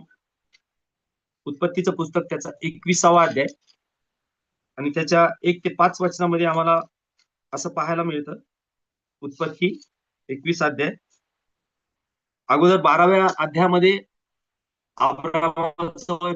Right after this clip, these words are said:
पंच्याहत्तर असताना त्याला अभिवचन दिलं होतं, परंतु या ठिकाणी आम्ही पाहतो की अब्रामाचं वय शंभर झालेलं पाहायला मिळतं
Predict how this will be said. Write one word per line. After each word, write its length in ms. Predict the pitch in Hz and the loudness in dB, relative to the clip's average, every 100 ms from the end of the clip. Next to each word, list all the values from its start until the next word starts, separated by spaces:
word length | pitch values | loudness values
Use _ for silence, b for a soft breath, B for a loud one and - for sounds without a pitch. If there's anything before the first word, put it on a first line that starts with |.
| - | -6
पंच्याहत्तर 640 | 165 160 160 170 165 175 170 | -6 -6 -6 -8 -6 -4 -4
असताना 340 | 160 160 165 | -4 -6 -4
त्याला 220 | 156 156 | -4 -4
अभिवचन 400 | 147 156 160 175 | -4 -8 -8 -4
दिलं 140 | 175 170 | -2 -2
होतं, 180 | 147 190 _ _ _ _ | -4 -10 _ _ _ _
परंतु 360 | 135 151 151 180 | -8 -6 2 2
या 140 | 165 | 2
ठिकाणी 300 | 170 170 175 | -2 -4 -4
आम्ही 140 | 165 170 | -2 -4
पाहतो 300 | 165 160 165 | -4 -6 -10
की 220 | 165 165 | -8 -4
अब्रामाचं 480 | 139 156 160 160 165 | -4 -2 -4 -4 -6
वय 60 | |
शंभर 380 | 160 160 151 175 | -6 -6 0 0
झालेलं 300 | 147 135 139 | 0 -4 -6
पाहायला 260 | - 131 139 | -4 -4 -6
मिळतं 220 | 135 | -10